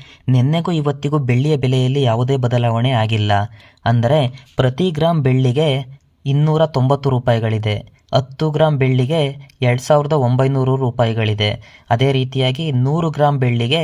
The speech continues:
ಇಪ್ಪತ್ತೊಂಬತ್ತು ಸಾವಿರ ರೂಪಾಯಿಗಳಿದೆ. ಬೆಳ್ಳಿಯಲ್ಲಿ ಯಾವುದೇ ಬದಲಾವಣೆ ಆಗಿಲ್ಲ.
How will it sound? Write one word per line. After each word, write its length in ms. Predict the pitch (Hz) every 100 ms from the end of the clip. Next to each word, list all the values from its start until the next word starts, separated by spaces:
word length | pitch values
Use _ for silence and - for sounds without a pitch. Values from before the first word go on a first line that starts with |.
| 147 143 -
ಇಪ್ಪತ್ತೊಂಬತ್ತು 680 | 139 - 160 147 143 135 131
ಸಾವಿರ 380 | - 123 123 139
ರೂಪಾಯಿಗಳಿದೆ. 680 | 127 117 113 113 110 107 110 107 - -
ಬೆಳ್ಳಿಯಲ್ಲಿ 560 | 120 131 156 151 139 156
ಯಾವುದೇ 320 | 127 113 123
ಬದಲಾವಣೆ 560 | 127 117 113 110 110 135
ಆಗಿಲ್ಲ. 400 | 135 113 107 101